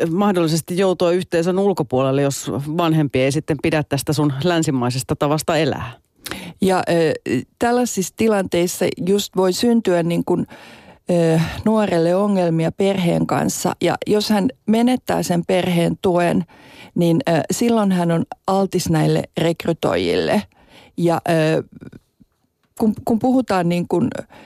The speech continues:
Speaker 2: jihadismista, niin siinä on niin kuin monia eri tahoja.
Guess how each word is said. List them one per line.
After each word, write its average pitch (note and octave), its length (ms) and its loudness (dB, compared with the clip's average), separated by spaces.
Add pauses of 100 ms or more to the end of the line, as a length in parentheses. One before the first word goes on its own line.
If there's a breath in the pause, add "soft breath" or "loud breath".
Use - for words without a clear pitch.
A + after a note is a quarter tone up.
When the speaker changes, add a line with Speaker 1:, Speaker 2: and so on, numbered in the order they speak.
(220 loud breath)
Speaker 2:
jihadismista, F3+ 880 0
niin F3 180 2
siinä G3 300 2
on F#3+ 80 2
niin F3+ 140 0
kuin G#3 120 2
monia G3 380 2
eri D#3 240 -2 (340)
tahoja. E3+ 460 0